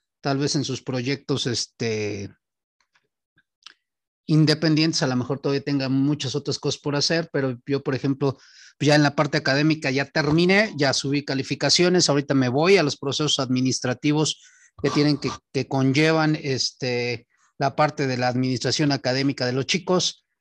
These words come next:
y en estas dos semanas, pues eso será, igual que a la parte de la graduación y otras cosas que se vienen todavía, porque el campus está lleno de actividades aún.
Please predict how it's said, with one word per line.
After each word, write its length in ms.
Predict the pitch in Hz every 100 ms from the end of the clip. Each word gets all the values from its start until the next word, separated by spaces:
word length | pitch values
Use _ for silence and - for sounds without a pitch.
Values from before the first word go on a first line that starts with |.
| _
y 380 | - 175 180 170
en 120 | 143
estas 260 | 147 160 143
dos 120 | 143
semanas, 380 | 156 143 143 139
pues 140 | 120
eso 200 | 135 135
será, 440 | 135 147 175 196 185
igual 300 | 139 143 139
que 100 | 135
a 40 |
la 180 | 123 117
parte 280 | 143 127 131
de 100 | 120
la 140 | 123
graduación 680 | 127 135 143 160 190 185 180
y 60 | 165
otras 300 | 151 143 -
cosas 300 | 147 147 -
que 100 | -
se 140 | 131
vienen 360 | 127 143 143 127
todavía, 440 | 151 147 147 165
porque 340 | 160 135 151
el 100 | 147
campus 380 | - 139 139 135
está 240 | 123 - 127
lleno 400 | 120 131 127 123
de 220 | 135 127
actividades 840 | - - 127 117 113 117 117 120 110
aún. 280 | 104 101